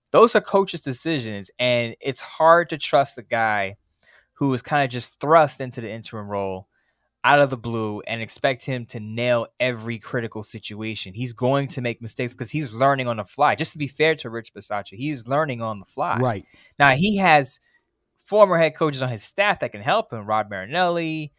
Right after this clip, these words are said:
Speaker 1: uh, Gus Bradley. I mean, those guys can help him with his, some of his decisions, but ultimately he, he's gonna make the call. And I think he's gonna have some situations, especially in close games, where you may get a little nervous 'cause you don't know what he's gonna do. And I think that could hurt the Raiders down the stretch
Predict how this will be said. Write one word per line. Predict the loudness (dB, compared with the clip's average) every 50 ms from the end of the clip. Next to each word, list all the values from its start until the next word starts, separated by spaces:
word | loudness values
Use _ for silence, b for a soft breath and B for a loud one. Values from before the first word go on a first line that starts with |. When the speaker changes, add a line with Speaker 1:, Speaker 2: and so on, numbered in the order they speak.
| b b b b b b
Speaker 1:
uh, | -6 -6 -6 -4
Gus | -4 -4 -4 -4 -6
Bradley. | -8 -2 2 6 6 8 8 6 4 0 -4 -6 -6 -8 -10 -12 _ b b b b b b -8
I | -6
mean, | -4 -4 -4 0
those | 4 4 4 4 4
guys | 4 4 4 4 4 0
can | -6 -12
help | -8 -2 0 0 0 0 -2 -6
him | -8 -8
with | -8 -8
his, | -10 -10
some | -8 -8 -6 -6
of | -8
his | -10 -10
decisions, | -14 -14 -10 -8 -8 -6 -6 -8 -10 -10 -6
but | -2 -2 -2 -2 -2 -2
ultimately | -2 -2 -2 -2 -6 -12 -10 -8
he, | -8 -8 -10 -12 -14 -16
he's | _ -12 -12 -8 -6
gonna | -6 -6 -6 -6
make | -8 -10 -12 -12 -16
the | -20
call. | _ -12 -6 -4 0 2 2 0 0 -2 -6
And | -6 -4
I | -4 -4 -4
think | -6 -6 -10 -10 -10
he's | -12 -12 -12 -12 -14
gonna | _ _ -4 -4 -2 -4 -6
have | -10 -10 -8 -6 -6 -4 -6 -6
some | -8 -12 -14 -14
situations, | -14 -12 -8 -6 -6 -6 -6 -8
especially | -10 -8 -6 -6 -6 -6 -6 -8
in | -10 -8
close | -6 -6 -6 -6 -6 -8
games, | -8 -8 -6 -6 -8 -8 -8 -8
where | -8 -8
you | -8 -8
may | -6 -6 -4 -4 -4
get | -4 -4 -4 -4
a | -4
little | -4 -4 -4 -6 -4
nervous | -2 -2 -2 -2 -2 -6 -10 -10
'cause | -8 -8 -8
you | -4 -2
don't | -2 -2 -2 -2 -2
know | 0 0 0
what | 0 -2 -6 -6 -6 -6
he's | -8 -12 -12 -10
gonna | -8 -10 -8
do. | -8 -6 -6 -6 -6 -6 -8 _ b b b b b b b b b b b b
And | 0 2
I | 2 2
think | 2 0 -4 -4 -4 -4 2
that | 6 6 6 6 4 -2
could | -6 -6
hurt | -2 -2 -2 -2 -2
the | -4
Raiders | -4 -4 -4 -4 -4 -2
down | -4 -4 -4 -6
the | -10
stretch | -6 -2 -2 -2 -2 -2 -6